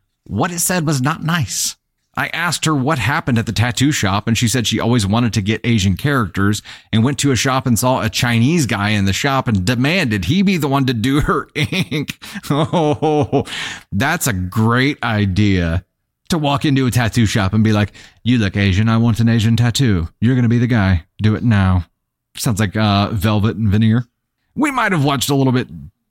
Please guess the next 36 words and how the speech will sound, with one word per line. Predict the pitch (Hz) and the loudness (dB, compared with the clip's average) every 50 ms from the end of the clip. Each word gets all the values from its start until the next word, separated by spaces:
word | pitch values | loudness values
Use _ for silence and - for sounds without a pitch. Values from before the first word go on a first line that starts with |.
| _ | _
too | - 147 143 | -2 0 2
many | 135 123 117 113 110 | 2 4 4 2 0
Trolls | - - - - 127 127 113 104 95 85 | 0 -2 -2 0 0 2 2 2 2 2
movies | 113 113 107 101 107 107 95 - | 2 2 4 4 4 2 2 0
over | - 135 104 110 | -2 -2 0 2
the | 110 | 2
weekend, | 113 117 98 - 113 113 110 110 | 2 2 0 2 2 2 2 2
so | - 113 | 0 0
I'm | 104 | 0
probably | 98 131 135 127 127 117 | 0 0 0 0 0 2
gonna | 120 113 | 2 2
have | 107 117 101 | 2 2 2
some | - 110 95 | 0 0 0
Trolls | - - 113 110 101 90 | 0 0 0 0 0 2
references | 95 101 98 - 107 95 - 104 107 107 95 - - - - - | 2 0 0 0 0 0 0 0 0 0 0 0 -4 -6 -6 -6
here. | 110 87 113 110 113 113 113 107 101 - - | -2 0 0 2 2 2 2 0 -2 -4 -2
Uh, | 117 110 110 110 110 110 104 98 - - - - - - | -2 0 0 2 2 2 0 0 -2 -6 -12 -18 -14 -8
yeah, | - 107 98 80 - - | -4 -4 -4 -4 -6 -6
that's | 98 113 104 - | -6 -4 -4 -2
where | 104 110 | 0 0
I'm | 107 104 101 | 2 2 2
at | 101 92 - | 0 0 -2
in | 98 | -4
life. | 95 92 95 95 - - _ _ _ _ _ _ _ _ - - | -4 -2 -4 -4 -6 -10 _ _ _ _ _ _ _ _ -8 -6
I'm | 175 | -4
gonna | 196 165 156 | -2 0 0
red | 147 139 127 110 | 0 0 -2 -4
flag | - 123 127 120 113 101 95 | -4 -4 -2 -2 -2 -2 0
this | 110 113 113 - - | 0 0 0 -2 -2
because | - 123 101 123 107 90 | -4 -4 -2 -2 -2 -2
that | 151 147 | -2 -2
was | 147 127 113 | 0 0 0
not | 131 131 120 | 0 0 0
a | |
smart | 101 - 123 120 117 113 | -2 -2 -2 -2 -2 0
move | 127 117 117 113 101 | 2 2 2 2 0